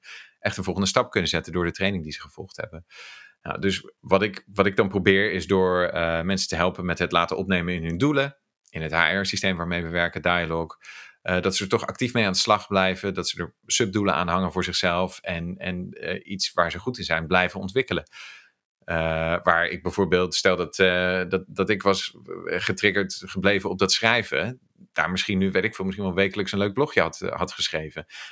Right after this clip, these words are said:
Dat zijn vaak van die dingen die toch weer naar de achtergrond zakken als je het, eh, als je het net gehad hebt en, en je bent weer een paar weken verder en ja, het leven gaat gewoon door.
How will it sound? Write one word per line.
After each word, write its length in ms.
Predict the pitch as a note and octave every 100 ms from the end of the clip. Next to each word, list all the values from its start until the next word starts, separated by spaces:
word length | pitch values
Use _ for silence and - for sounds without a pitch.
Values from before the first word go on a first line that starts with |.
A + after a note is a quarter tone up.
| -
Dat 120 | A2+
zijn 160 | B2 A#2
vaak 240 | B2 A#2+
van 100 | B2
die 100 | G2+
dingen 300 | A2+ A#2 F#2+
die 100 | G2+
toch 160 | A2 G#2
weer 100 | G2
naar 120 | F#2+
de 80 | D#2+
achtergrond 400 | - G2 F#2 -
zakken 340 | D#2+ - D#2
als 140 | D#2+
je 60 | -
het, 180 | E2 -
eh, 260 | D#2+ D#2 D#2+ E2+ _ - - _
als 120 | F#2
je 60 | F2+
het 80 | F2+
net 100 | F2
gehad 300 | E2 F#2+ F#2
hebt 300 | E2+ E2 -
en, 220 | F2+ F2+
en 100 | F2+
je 60 | E2
bent 180 | E2
weer 100 | -
een 80 | D#2+
paar 180 | E2 D#2+
weken 220 | D#2 D#2+
verder 400 | - D#2+ D#2 D#2+
en 260 | D#2+ D2+ D#2
ja, 160 | - D2
het 120 | -
leven 220 | D#2 D2
gaat 180 | - -
gewoon 180 | D#2+ E2
door. 260 | D#2 D2+